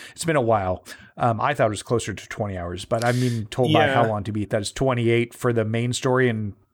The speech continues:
Speaker 1: thirty-six for the completion.
Speaker 2: It,
Speaker 1: So
Speaker 2: it's tough because Virtue's Last Reward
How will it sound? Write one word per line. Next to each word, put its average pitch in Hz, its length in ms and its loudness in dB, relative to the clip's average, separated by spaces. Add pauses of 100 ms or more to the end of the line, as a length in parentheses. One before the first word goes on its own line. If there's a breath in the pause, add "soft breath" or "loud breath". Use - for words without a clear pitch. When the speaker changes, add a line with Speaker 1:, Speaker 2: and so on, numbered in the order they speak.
(200)
Speaker 1:
thirty-six 123 580 0
for 110 240 0
the 101 100 -4
completion. 120 680 -6
Speaker 2:
It, - 40 -20
Speaker 1:
So 110 480 0
Speaker 2:
it's - 300 0
tough 180 280 0
because 117 680 0 (240)
Virtue's 156 580 0
Last 135 300 2
Reward 117 420 4